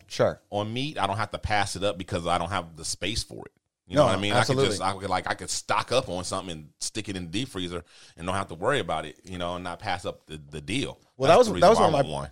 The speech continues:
Speaker 1: that was one of my mo-, uh, my broke ass hacks. That I got from my mother. When
Speaker 2: Yeah.
Speaker 1: my, when my mother back
Speaker 2: That's
Speaker 1: in the
Speaker 2: good.
Speaker 1: day was on food stamps, she said the one, the, the first thing she would do is she would actually go to the butcher shop <clears throat> and she would buy, like, half a cow or something like that.
Speaker 2: Yeah.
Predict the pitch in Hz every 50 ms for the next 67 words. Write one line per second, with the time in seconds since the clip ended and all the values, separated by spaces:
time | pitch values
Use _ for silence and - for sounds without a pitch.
0 | - - 165 180 214 185 165 143 131 127 127 127 127 135 - - 117 117 113 113
1 | 127 131 131 135 131 127 - 120 117 113 - 147 151 104 - - - - - -
2 | 113 104 - 107 120 127 139 147 165 - - 117 113 110 117 135 175 160 104 98
3 | 95 104 123 190 220 170 98 - - 110 107 107 113 123 139 143 147 135 139 127
4 | 131 127 127 127 - 131 120 120 110 135 139 131 120 113 117 117 113 113 104 -
5 | - - 139 127 - - 117 104 101 - - 113 107 - 113 107 104 - - 104
6 | 101 110 107 104 101 98 - _ - 147 - - - 147 160 151 - 127 127 -
7 | - 123 107 - 104 104 101 101 98 - - 95 92 - - - - - - -
8 | - - - - - - 175 175 139 104 107 107 95 85 92 90 143 160 - 113
9 | - - 101 95 95 - _ _ _ _ - - - 139 123 - 143 143 131 98
10 | 120 110 104 101 98 - - - - - 104 98 95 92 - 104 90 73 - -
11 | - 95 82 85 80 76 82 76 73 95 95 85 69 -